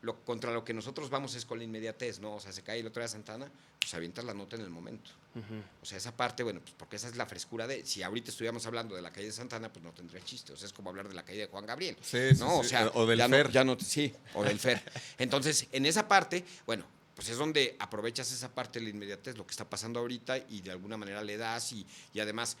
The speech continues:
Speaker 1: bueno, en, en la parte de los conciertos, de los eventos, que aprovechas lo que está sucediendo ahorita en la ciudad, ¿no? Ay, eh, se presentó el Tri el sábado, y bueno, pues fue, eh, estuvo chingón, y cayó un tormentón, y ta, ta, ta,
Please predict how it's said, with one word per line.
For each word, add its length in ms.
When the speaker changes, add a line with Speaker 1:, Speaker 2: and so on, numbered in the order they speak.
Speaker 1:
bueno, 260
en, 500
en 140
la 80
parte 200
de 20
los 100
conciertos, 560
de 60
los 160
eventos, 400
que 200
aprovechas 400
lo 100
que 60
está 180
sucediendo 480
ahorita 220
en 60
la 60
ciudad, 340
¿no? 120
Ay, 160
eh, 120
se 120
presentó 300
el 100
Tri 300
el 80
sábado, 400
y 40
bueno, 200
pues 120
fue, 280
eh, 280
estuvo 260
chingón, 480
y 160
cayó 200
un 60
tormentón, 560
y 80
ta, 120
ta, 140
ta, 80